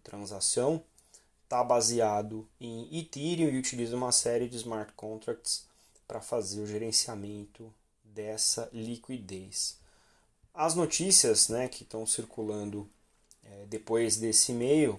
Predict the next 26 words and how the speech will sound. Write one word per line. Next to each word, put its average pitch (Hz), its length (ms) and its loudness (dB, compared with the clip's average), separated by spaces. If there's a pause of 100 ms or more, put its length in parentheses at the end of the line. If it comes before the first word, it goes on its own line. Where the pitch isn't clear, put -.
(120)
é, 113 220 -8
confirmam, 135 800 2 (460)
é, 107 400 -14
que - 180 -14
existe 110 500 -2
esse 110 200 0
plano 113 440 0
da 107 120 4
Aave 117 640 -4 (520)
e, 123 460 -14
e 139 80 4
é 139 40 4
mais 147 380 6
um 165 240 6
dos 139 200 6
capítulos 135 1000 0
dessa 120 460 2
saga 117 680 6 (540)
que - 80 -16
a 113 80 -2
gente 110 320 -6
tá 123 140 2
vendo 113 680 -4
de 117 320 -14
que, 107 420 -14 (160)
ah, 107 300 -18